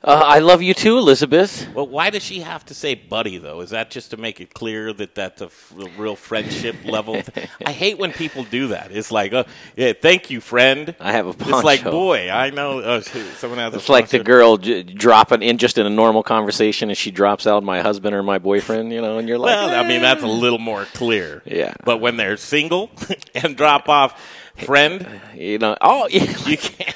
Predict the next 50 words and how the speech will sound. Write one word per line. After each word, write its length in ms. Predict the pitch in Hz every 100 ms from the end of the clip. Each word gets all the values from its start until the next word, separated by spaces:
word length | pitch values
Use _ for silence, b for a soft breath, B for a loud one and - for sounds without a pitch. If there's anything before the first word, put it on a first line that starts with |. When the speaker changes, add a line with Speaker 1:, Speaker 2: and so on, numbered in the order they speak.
| -
Speaker 1:
you're 160 | 147 180
a 40 |
good 180 | - 196
friend. 480 | - 185 170 127 -
Speaker 2:
<laughs> 20 |
That's 240 | - - -
Speaker 1:
Thanks, 260 | - 156
pal 320 | - - 120 120
of 60 |
mine. 320 | 117 117 117
Speaker 2:
<laughs> 100 | 117 131
That's 220 | - - -
right. 240 | 117 104 - 196 202 180 B
Okay, 300 | 165 180 160
let's 200 | 151 196
break. 280 | - 214 190
We'll 80 | 196
come 240 | - 175
right 180 | 175 160
back. 220 | 160 156
You'll 140 | 151 151
hear 120 | 156
from 180 | 147 131
Aspen 380 | 131 131 127 120
Baking 420 | 120 117 113 110
Company, 720 | 123 113 104 107 110 107 90
from, 260 | - 104 101
uh, 160 | 92 92
Jay 260 | - 107
Parker, 460 | 101 - 123 - 107
who 120 | 110
loves 260 | 104 107 87
bread. 220 | 107 104
Do 60 |
you 60 | 127
like 220 | 135 127
bread, 200 | 123 120
Jay? 200 | 127 120 _ B B
Speaker 1:
<sighs> 220 | B B B B B B B -
Shoosh, 500 | - - 85 80 -
this 240 | 123 123 101
is 140 | 92 90
a, 40 | 110
this 340 | 104 120 -
is 120 | 101
a 60 | 92
family 440 | - 98 92 85
show, 340 | 80 - 78 73
so 380 | - 80 76
I, 140 | 71